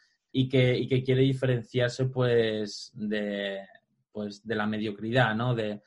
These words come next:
de lo impuesto y de lo, y, y, pues, de lo que estamos acostumbrados a ver. Y, pues, lógicamente tú estás en el camino,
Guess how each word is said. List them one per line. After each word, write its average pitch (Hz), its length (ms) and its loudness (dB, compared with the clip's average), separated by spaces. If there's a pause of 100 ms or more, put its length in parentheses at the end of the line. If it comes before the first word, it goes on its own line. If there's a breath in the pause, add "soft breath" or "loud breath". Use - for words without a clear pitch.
(200)
de 117 180 2
lo 113 100 4
impuesto 143 760 2
y 135 120 2
de 120 120 2
lo, 104 600 -2
y, 104 580 -8
y, 107 40 -6
pues, 104 420 -12 (280)
de 107 220 -4
lo 113 100 -2
que 113 80 -8
estamos 131 300 2
acostumbrados 120 680 -2
a 107 60 2
ver. 101 220 -2 (340)
Y, 117 140 -2
pues, 110 400 -6
lógicamente 135 680 2
tú 156 300 2 (300 soft breath)
estás 131 420 2
en 131 120 4
el 127 140 2
camino, 147 540 0